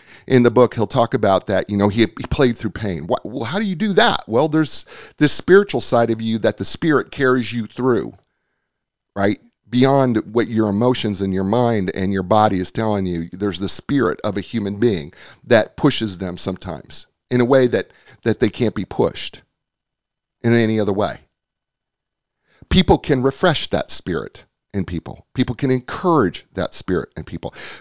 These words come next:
The fact of the matter is, if you've got plans for the future and they haven't happened yet, but you know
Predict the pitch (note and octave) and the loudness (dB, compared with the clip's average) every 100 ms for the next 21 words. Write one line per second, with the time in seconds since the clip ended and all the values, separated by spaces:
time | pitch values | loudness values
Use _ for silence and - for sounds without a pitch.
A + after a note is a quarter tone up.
0 | _ F3+ - F3+ F3+ E3 C#3 C3 C3+ B2+ | _ 2 6 4 2 -4 -2 2 2 2
1 | - - G3 F3 - C3+ A#2+ B2 A2+ A2+ | 0 2 4 2 -4 -4 -2 -4 0 0
2 | - - G#3+ A3 G#3 G3 - A#2+ G2 - | 0 0 4 6 6 2 -2 -2 -4 -2
3 | G3 G3 F#3 F3 E3+ - - - A#2 A2 | -4 -2 -2 -4 -4 -16 -14 -4 0 0
4 | F#2 G#3 F3+ C3 D#3 D3 C#3 C#3 A#2+ G#2+ | 2 2 2 -2 -4 -4 -4 -4 -4 -6
5 | G2+ G2 D3+ G3+ G3 | -2 2 6 6 6